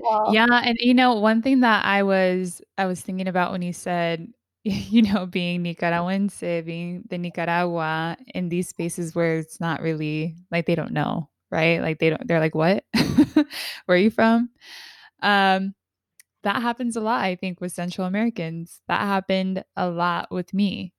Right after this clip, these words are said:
Speaker 2: and it, it, Central America is so tiny, right? And, and, and when you look at Latino America, it's like South America is the biggest thing, and people used to say, like, "Oh, Honduras is in South America, right?" I'm like, "Well, no, it's in Central America," and they're like,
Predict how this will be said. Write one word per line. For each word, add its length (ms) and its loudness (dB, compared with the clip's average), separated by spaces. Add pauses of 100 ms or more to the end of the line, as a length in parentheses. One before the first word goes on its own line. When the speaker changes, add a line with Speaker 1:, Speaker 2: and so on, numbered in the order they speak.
Speaker 2:
and 480 0
it, 260 -2 (120)
it, 160 -6 (640)
Central 420 -2
America 320 0
is 120 -4
so 140 -2
tiny, 580 -2
right? 480 0
And, 580 -6 (160)
and, 460 -10 (1120)
and 60 -4
when 120 -4
you 100 -6
look 200 -2
at 120 0
Latino 340 -2
America, 640 -4
it's 160 -10
like 260 -8
South 300 0
America 320 0
is 100 -2
the 80 -2
biggest 360 -2
thing, 460 -6
and 180 2
people 200 6
used 180 2
to 20 -20
say, 320 2
like, 280 0
"Oh, 200 4
Honduras 360 0
is 120 -4
in 80 -2
South 260 -2
America, 340 0
right?" 140 2
I'm 80 -2
like, 160 -4
"Well, 280 -2
no, 220 -4
it's 160 -12
in 140 -8
Central 340 0
America," 320 -6
and 120 -2
they're 100 0
like, 140 -2